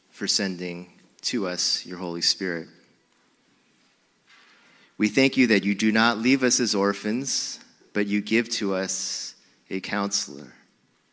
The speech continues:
the Comforter, the Spirit that leads us into truth. Lord, as honestly as I can say, we, we need you, Lord.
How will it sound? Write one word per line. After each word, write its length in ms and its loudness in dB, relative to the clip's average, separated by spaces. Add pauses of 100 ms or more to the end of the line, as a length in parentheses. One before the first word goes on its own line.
(120)
the 80 -6
Comforter, 600 -4 (960)
the 80 -4
Spirit 460 2
that 180 -2
leads 280 -2
us 440 -4
into 280 -4
truth. 680 -6 (3000)
Lord, 320 6
as 120 4
honestly 720 2
as 140 -4
I 240 4
can 200 -4
say, 600 -2 (100)
we, 540 -6
we 220 -2
need 360 2
you, 120 -6
Lord. 400 -12